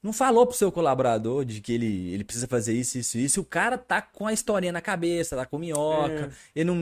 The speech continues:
Speaker 1: importa comigo, ele não tá nem aí. E aí o que que acontece normalmente? Espera chegar nos extremos da relação, pro cara tá insatisfeito, aí arruma vaga em outro lugar, e de duas uma ele pega e sai, tá puto.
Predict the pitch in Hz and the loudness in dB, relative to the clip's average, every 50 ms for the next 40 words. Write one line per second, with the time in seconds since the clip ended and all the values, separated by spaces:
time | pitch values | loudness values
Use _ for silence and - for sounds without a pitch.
0 | 160 151 123 - 147 147 147 143 147 - 160 143 143 151 151 135 131 131 127 127 | 0 -2 0 4 4 4 4 2 -2 -4 -4 -2 0 0 0 0 -2 -2 -4 -4
1 | 139 127 127 131 139 151 151 147 147 151 151 147 - - - - - 151 165 175 | -6 -4 -4 -4 -4 -2 -2 0 0 0 -2 -4 -8 -14 -20 -12 -4 -2 -2 0
2 | 165 190 170 165 170 160 131 151 143 135 - 147 139 139 135 139 160 185 208 208 | 0 -2 -4 -4 -6 -6 -4 -4 -6 -4 -4 -4 -2 -2 -2 -2 -4 -4 -6 -6
3 | 202 - - _ _ _ _ _ _ _ _ _ - - 165 165 - - - - | -8 -10 -14 _ _ _ _ _ _ _ _ _ -10 -4 -2 0 0 0 2 4
4 | 180 196 220 - - 196 156 151 147 156 151 147 131 131 127 - - - 131 151 | 4 4 4 2 -2 -2 -2 -2 -2 -4 -4 -4 -4 -2 -2 -2 0 0 0 0
5 | 175 180 156 135 147 135 131 135 131 127 123 127 - - 135 135 147 170 185 196 | 0 -2 -2 -2 -4 -2 -2 -2 -2 -2 -2 -2 -4 -4 -4 -4 -4 -4 -4 -6
6 | 202 196 - _ - - _ _ _ _ - 143 147 135 139 - 135 123 127 127 | -8 -10 -12 _ -20 -20 _ _ _ _ -4 -2 -2 -2 -2 0 0 2 2 2
7 | 120 - - 120 117 120 117 113 - 123 117 - - - - 135 139 151 170 185 | 0 -2 -2 -2 0 0 -2 -4 -4 -4 -4 -4 -6 -6 -4 -4 -2 0 0 0
8 | 190 175 - 156 131 123 127 127 127 123 123 127 127 127 120 110 113 113 113 113 | -2 -2 -4 -4 -4 -2 -2 -2 -2 -2 -4 -4 -2 -4 -4 -2 0 0 2 2
9 | 113 107 104 107 101 98 - _ - - _ - 127 123 127 123 123 127 131 147 | 0 0 0 0 -2 -2 -4 _ -20 -20 _ -6 -4 -2 0 0 -2 -2 -2 0
10 | 147 143 139 147 160 165 156 170 196 208 160 165 151 156 170 170 170 175 160 165 | 2 4 4 4 2 0 0 0 0 0 0 0 0 -2 -2 -2 0 -2 -2 -2
11 | 151 - - - 143 160 220 220 - - - - - 147 185 220 220 - 208 202 | -2 -4 -2 0 0 0 -2 -2 -4 -6 -8 -8 -6 -6 -6 -6 -6 -8 -14 -14